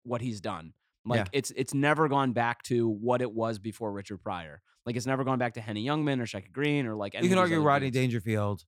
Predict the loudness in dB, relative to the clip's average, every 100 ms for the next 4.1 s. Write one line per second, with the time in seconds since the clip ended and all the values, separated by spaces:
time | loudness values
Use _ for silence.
0 | -2 0 2 4 6 4 0 2 6 6
1 | 4 -2 6 10 10 12 10 10 8 8
2 | 10 10 10 6 6 2 2 4 6 4
3 | 0 2 2 4 6 6 4 4 2 0